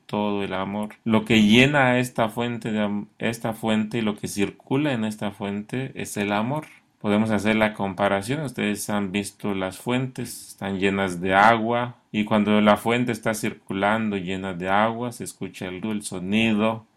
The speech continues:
Y este sonido nos invita a veces a la meditación, la calma.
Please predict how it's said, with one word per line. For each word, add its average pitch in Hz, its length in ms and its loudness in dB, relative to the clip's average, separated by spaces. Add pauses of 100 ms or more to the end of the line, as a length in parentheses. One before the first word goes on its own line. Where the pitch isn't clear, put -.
Y 104 160 4
este 104 220 2
sonido 107 760 0 (120)
nos 101 280 -10
invita 98 460 -4
a - 20 -2
veces 98 300 -6
a 95 80 -4
la 92 80 -6
meditación, 95 1000 -8
la 95 200 -8
calma. 127 640 -4